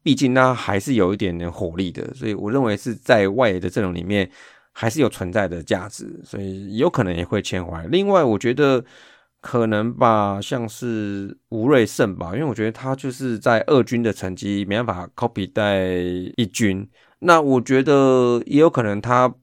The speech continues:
不是那个一军的实力，但是至少他在二军他有一个蛮好的一个稳定军心的一个作用，我觉得大家都蛮喜欢他的。我记得因为他叫庆记嘛，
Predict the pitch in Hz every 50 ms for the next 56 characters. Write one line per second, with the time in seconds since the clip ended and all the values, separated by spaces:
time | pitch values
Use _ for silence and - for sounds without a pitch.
0 | _ - 117 113 113 - - 131 131 123 110 - 127 110 - 117 113 113 107 101
1 | 92 - - - 87 - 110 101 117 120 120 107 131 120 104 - - 127 113 -
2 | 92 80 98 104 107 - - 113 107 - 110 104 104 95 101 101 101 104 92 85
3 | 90 90 - 95 92 92 92 87 87 90 92 92 95 95 92 - 92 82 78 82
4 | 85 87 90 - 98 92 90 92 107 98 85 87 - 120 113 101 87 107 98 90
5 | - 104 101 95 87 85 87 87 90 85 85 82 - - - 92 85 82 87 82
6 | 82 82 82 82 80 98 98 92 87 - _ _ _ _ - 135 131 120 135 131
7 | 127 139 143 131 110 110 113 127 - - - - 113 113 101 113 123 127 120 120
8 | 123 123 113 98 92 - 131 110 107 98 92 95 107 127 135 131 127 127 131 135
9 | 127 120 113 - - 139 117 107 - - 117 98 87 85 85